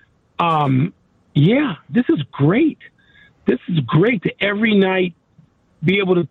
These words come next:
turn on and, and, and figure you know you're going to get a team's best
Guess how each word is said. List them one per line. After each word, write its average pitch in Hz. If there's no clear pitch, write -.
turn 190
on 175
and, 165
and, 160
and 160
figure 196
you 185
know 190
you're 185
going 175
to 165
get 170
a 151
team's 175
best 151